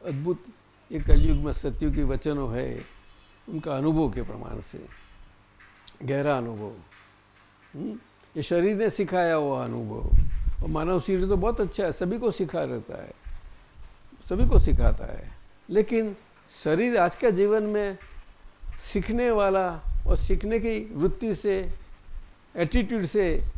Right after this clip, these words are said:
जिसका शरीर है, उसको लाभ होता ही जाता है, वो प्रगति करता रहता है। हम्म? प्रगति सीधी नहीं होती, लेकिन एक काल में प्रगति तो उसका ग्राफ ऊपर जाता है, प्रगति होती जाती है। तो आगे उसको संजोग,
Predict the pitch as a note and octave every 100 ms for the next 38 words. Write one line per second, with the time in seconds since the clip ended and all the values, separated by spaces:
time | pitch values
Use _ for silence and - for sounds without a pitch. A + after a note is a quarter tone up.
0 | - F3+ - F#3 - D#3 F#3+ F#3 E3+ D#3
1 | - - F#3+ F#3+ F3+ G3+ A3 G#3 F#3+ E3
2 | F3 D#3+ D#3+ D#3+ E3+ F3 F3 - - -
3 | - - A#2+ - - - - - - -
4 | - - - - - - - - - C#3+
5 | E3 E3+ D#3+ C#3+ F3+ E3 B3+ A3+ F3+ E3+
6 | E3 E3+ F#3 F#3 F3 F3 F#3+ F3 D3 E3+
7 | F#3+ F#3+ F#3+ F3 - F#3 D#3 D3 F3+ F#3
8 | G3+ F#3+ F#3 F3 B2 F#2+ - - - _
9 | - - - _ _ _ _ - B2+ D3
10 | B2+ A#2 B2 A2+ - F#2+ F#2+ - - _
11 | _ _ - - D#3+ F#3+ A3 A3+ - G3+
12 | F#3 F#3 A3+ F#3+